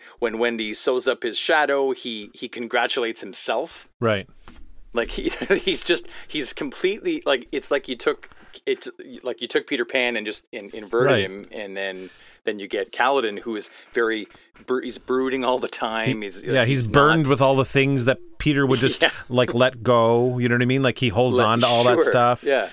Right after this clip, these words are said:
Speaker 2: Yeah, he's
Speaker 1: Right.
Speaker 2: literally
Speaker 1: So it's like
Speaker 2: not
Speaker 1: an
Speaker 2: a
Speaker 1: inter-
Speaker 2: childlike character. He's, you know,
Speaker 1: No.
Speaker 2: s-, super young, but still serious, and, like, he's got
Speaker 1: Yeah.
Speaker 2: the weight of the world
Speaker 1: Yeah.
Speaker 2: on his shoulders. Yeah.
Speaker 1: Well, he's, he's been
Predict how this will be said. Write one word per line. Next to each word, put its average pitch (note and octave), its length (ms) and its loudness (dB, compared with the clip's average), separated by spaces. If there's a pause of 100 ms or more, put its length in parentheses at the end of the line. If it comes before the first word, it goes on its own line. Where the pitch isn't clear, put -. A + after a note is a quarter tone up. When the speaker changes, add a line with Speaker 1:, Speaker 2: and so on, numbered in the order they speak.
(160)
Speaker 2:
Yeah, B2 140 2
he's A#2+ 180 0
Speaker 1:
Right. A2 100 -2
Speaker 2:
literally D3+ 420 6 (100)
Speaker 1:
So C3 160 4
it's C3 40 6
like B2 80 6
Speaker 2:
not C3 220 6
Speaker 1:
an A#2+ 60 -2
Speaker 2:
a B2 60 2
Speaker 1:
inter- C3 120 -2
Speaker 2:
childlike A2+ 560 4
character. A2 520 0
He's, G#2+ 420 0 (240)
you B2+ 240 0
know, A#2 300 4
Speaker 1:
No. B2 80 -8
Speaker 2:
s-, - 240 -2
super G3+ 400 2
young, D3+ 340 4
but B2+ 100 2
still - 340 2
serious, E3 1080 2 (320)
and, B2 180 2
like, A2+ 240 4
he's - 160 -10
got C3 160 4
Speaker 1:
Yeah. C3 40 -2
Speaker 2:
the B2+ 100 4
weight B2+ 200 4
of C3+ 80 4
the B2 80 4
world A#2 340 4
Speaker 1:
Yeah. A2 60 4
Speaker 2:
on G#2 60 2
his G2 100 -2
shoulders. F#2 460 -4
Yeah. G2 320 0 (1200)
Speaker 1:
Well, G#2+ 140 -4
he's, A#2 220 -4
he's C3 240 -6
been A2 320 -4